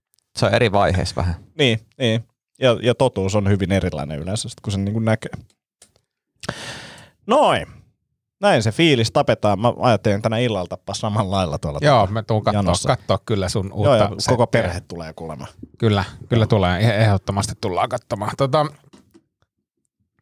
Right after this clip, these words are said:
Speaker 3: Kontula-juttuja.
Speaker 2: Joo.
Speaker 3: Ää,
Speaker 2: Onks tää joku vitsi?
Speaker 3: Ei. Ei, ei, mä
Speaker 1: <laughs> Nähti kyllä kanssa.
Speaker 3: ei, ei, mä tota, sit kun mä kerron vitsin, niin te kyllä tiedätte. Se viimeksi mä oon kertonut vitsin Saku Sammakko täällä ja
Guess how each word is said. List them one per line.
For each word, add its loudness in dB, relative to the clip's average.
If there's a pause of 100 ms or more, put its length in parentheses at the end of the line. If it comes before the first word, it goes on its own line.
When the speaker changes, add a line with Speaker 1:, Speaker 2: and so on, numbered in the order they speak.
(600)
Speaker 3:
Kontula-juttuja. 0 (640)
Speaker 2:
Joo. 2 (1000)
Speaker 3:
Ää, -8
Speaker 2:
Onks -2
tää 2
joku 0
vitsi? -2 (120)
Speaker 3:
Ei. 0 (720)
Ei, 4
ei, 4
mä 4 (140)
Speaker 1:
<laughs> 4
Nähti 0
kyllä 0
kanssa. 4
Speaker 3:
ei, 4 (120)
ei, 0
mä 2
tota, 2 (960)
sit -6
kun 0
mä 0
kerron 4
vitsin, 0
niin 0
te -2
kyllä 2
tiedätte. 0
Se -4
viimeksi 2
mä 4
oon 4
kertonut 2
vitsin 2
Saku 0
Sammakko 0
täällä 2
ja -2